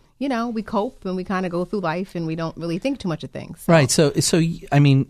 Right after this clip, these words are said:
Speaker 2: here you are. You're the executive producer for our show. I mean, you live a pretty, y-, you're extremely active. You're at the gym every single day.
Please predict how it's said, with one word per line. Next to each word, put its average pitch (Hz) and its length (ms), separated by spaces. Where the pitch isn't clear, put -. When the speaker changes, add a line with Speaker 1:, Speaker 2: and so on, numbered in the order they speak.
Speaker 2:
here 196 240
you 156 260
are. 113 140
You're 127 160
the 120 140
executive 135 440
producer 117 380
for 120 220
our 113 100
show. 107 500
I 123 80
mean, 117 140
you 117 120
live 117 200
a 110 40
pretty, 151 580
y-, 123 280
you're 113 380
extremely 165 1160
active. 107 680
You're 117 140
at 107 100
the 110 80
gym 135 320
every 135 240
single 139 300
day. 110 460